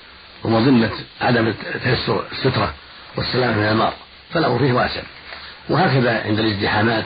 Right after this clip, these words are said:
في المسجد النبوي وغيرها من المساجد ازدحم الناس وتكاثر الناس ولم يتيسر للمسلم مرور إلا بين أيدي المصلين، فالظاهر والله أعلم أنه لا حاجة في ذلك إلا للضرورة وال-، والمشقة الكبيرة.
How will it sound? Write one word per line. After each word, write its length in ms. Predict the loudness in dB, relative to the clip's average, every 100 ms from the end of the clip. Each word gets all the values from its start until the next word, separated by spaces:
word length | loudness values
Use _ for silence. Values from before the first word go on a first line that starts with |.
| -6
في 60 | -6
المسجد 200 | -4 -2
النبوي 440 | 0 2 2 2 -4 -14 -20 -20 -12
وغيرها 460 | -6 -2 0 2 0
من 80 | 0
المساجد 460 | -2 -2 -2 0
ازدحم 340 | -2 0 0 2
الناس 280 | 2 0 -2 -8 -16 -20 -20 -14 -6
وتكاثر 440 | -2 0 2 2
الناس 320 | 2 0 0
ولم 180 | 0 0
يتيسر 440 | 2 0 0 -2 -4 -8 -20 -20 -20 -20 -16 -4
للمسلم 600 | 0 2 0 0 0 -2 -8 -18 -18 -16 -18 -20 -20 -16 -6
مرور 360 | 2 4 4 2 -6 -20 -20 -8 -2
إلا 160 | 0
بين 200 | 2 2
أيدي 220 | 0 0
المصلين، 560 | -2 -2 0 2 2 -2 -8 -20 -14 -4
فالظاهر 340 | 0 2 2
والله 380 | 2 2 2 2
أعلم 160 | 2 2
أنه 200 | 4 4
لا 100 | 2
حاجة 220 | 2 0
في 160 | 0 0
ذلك 120 | 2
إلا 160 | 2
للضرورة 840 | 2 2 2 0 2 4 4 2 -2 -12 -20 -20 -20 -12 -4
وال-، 360 | -2 0 0
والمشقة 840 | 0 0 0 -2 -2 0 -2 0 -2
الكبيرة. 440 | 0 2 2 -2